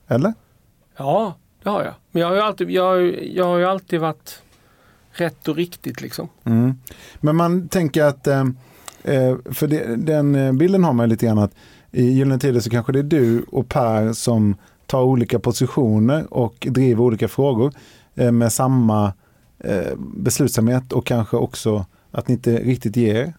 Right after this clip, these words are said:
Speaker 1: eller? Medan M P och Göran och Anders kanske är lite mer till-, tillbakalutade.
Speaker 2: Ja, men de tycker ju också, men jag tror,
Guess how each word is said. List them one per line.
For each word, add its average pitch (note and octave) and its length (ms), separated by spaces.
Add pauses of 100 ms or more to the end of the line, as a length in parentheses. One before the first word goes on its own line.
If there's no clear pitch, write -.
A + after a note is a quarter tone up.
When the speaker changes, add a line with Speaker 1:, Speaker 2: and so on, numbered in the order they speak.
(140)
Speaker 1:
eller? C#3 280 (580)
Medan C3+ 340
M C#3+ 280
P B2+ 100
och A#2+ 60
Göran C3+ 380
och A2 180 (380)
Anders B2+ 280
kanske A#2+ 260
är A2+ 40
lite A#2+ 220
mer A2+ 160
till-, - 160 (340)
tillbakalutade. A2 680 (1300)
Speaker 2:
Ja, F#3 180
men E3+ 120
de D#3+ 140
tycker - 480
ju F#3+ 60
också, F3+ 320
men E3 140
jag E3 100
tror, F3+ 220